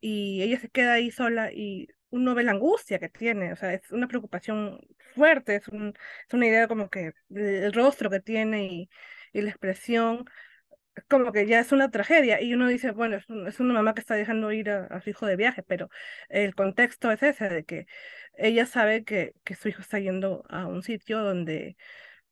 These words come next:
le puede pasar cualquier cosa, donde su vida prácticamente no tiene ningún valor,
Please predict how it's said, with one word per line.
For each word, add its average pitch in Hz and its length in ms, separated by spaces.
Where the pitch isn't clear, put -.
le 226 220
puede 226 300
pasar 220 260
cualquier 196 300
cosa, 269 580
donde 185 800
su - 260
vida 220 460
prácticamente 202 840
no 196 320
tiene 185 240
ningún 175 280
valor, 247 360